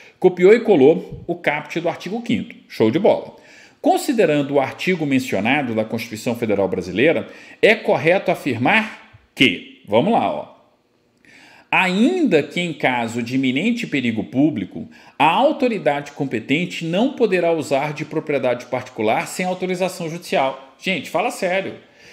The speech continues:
E a requisição administrativa que eu acabei de citar? E o artigo quinto, inciso vinte e cinco da Constituição?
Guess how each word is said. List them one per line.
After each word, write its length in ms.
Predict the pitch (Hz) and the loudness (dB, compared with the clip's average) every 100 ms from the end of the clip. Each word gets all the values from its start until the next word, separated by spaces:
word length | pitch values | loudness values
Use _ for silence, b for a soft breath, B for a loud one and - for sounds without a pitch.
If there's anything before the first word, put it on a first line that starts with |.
| B | B
E 100 | 180 | 2
a 40 | |
requisição 680 | 226 254 240 220 208 - 214 | 4 2 0 -4 -4 -2 0
administrativa 880 | 220 208 202 190 190 175 - 202 202 | 0 -2 -4 -4 -4 -4 -2 0 0
que 100 | 139 | 0
eu 40 | 165 | -2
acabei 300 | 165 156 170 | -2 -2 -4
de 80 | |
citar? 580 | - 160 151 170 175 B B B | -6 -4 0 0 -2 B B B
E 80 | 127 | 0
o 60 | 190 | 0
artigo 420 | 208 - 220 185 | 0 -4 -4 -4
quinto, 420 | - 185 214 214 | -6 -2 0 0
inciso 500 | 180 143 - 190 165 | -2 -4 -4 -4 -2
vinte 280 | 151 180 180 | -2 -4 -4
e 60 | 151 | -10
cinco 520 | - 143 180 190 139 | -8 -4 -4 -4 -6
da 100 | 135 | -6
Constituição? 840 | 131 127 - 110 - 123 147 - | -6 -10 -10 -12 -8 -8 -8 -16